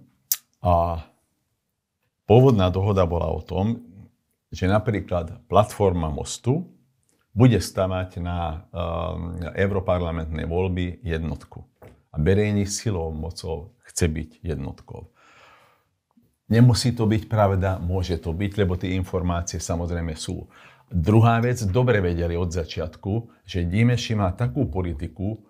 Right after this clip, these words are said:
ktorú naši odmietajú. Politiku nenávisti, to je jedno, že či zaútočíte na, teda v jeho prípade na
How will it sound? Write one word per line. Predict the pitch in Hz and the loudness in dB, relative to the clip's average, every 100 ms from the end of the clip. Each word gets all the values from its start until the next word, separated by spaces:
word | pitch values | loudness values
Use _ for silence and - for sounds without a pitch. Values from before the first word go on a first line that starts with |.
| _ _ | _ _
ktorú | - 101 95 | -2 0 0
naši | 104 - 95 | -2 -2 -2
odmietajú. | 90 85 82 82 80 82 82 _ _ _ _ _ - | -2 -4 -8 -10 -10 -12 -16 _ _ _ _ _ 2
Politiku | 123 117 92 80 | 4 4 -2 -4
nenávisti, | 80 107 107 101 95 92 - 92 | -2 0 0 0 -2 -4 -6 -6
to | 151 | 0
je | 139 143 | 0 4
jedno, | 165 147 131 107 | 4 4 2 2
že | 95 | 0
či | 92 113 | -2 -2
zaútočíte | 98 104 101 95 92 98 92 90 | 0 0 0 -2 -4 -6 -4 -4
na, | 90 85 78 - - | -2 -4 -6 -12 -2
teda | 101 95 | 2 4
v | 101 101 | 4 2
jeho | 90 | 2
prípade | 98 95 92 87 87 | 0 -2 -2 -2 -2
na | 85 82 82 | -4 -6 -8